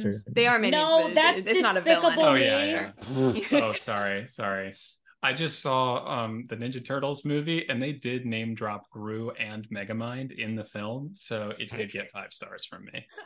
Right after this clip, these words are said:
Speaker 2: One thing, uh, one thing that I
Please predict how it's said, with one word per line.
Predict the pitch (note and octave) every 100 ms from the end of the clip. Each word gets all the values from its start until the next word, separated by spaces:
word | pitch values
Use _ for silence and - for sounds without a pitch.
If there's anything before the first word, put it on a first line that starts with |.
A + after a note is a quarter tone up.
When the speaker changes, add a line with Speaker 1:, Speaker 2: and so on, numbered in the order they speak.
| - _ - _ _
Speaker 2:
One | G#3+ A#3+ D#4 A4
thing, | - C4 A#3 A3 G#3+ - _ _ _ _
uh, | A3 G#3
one | G3+ B3+ D#4
thing | - C#4 A#3
that | G#3+ -
I | F#3+ F#3+ F#3 F#3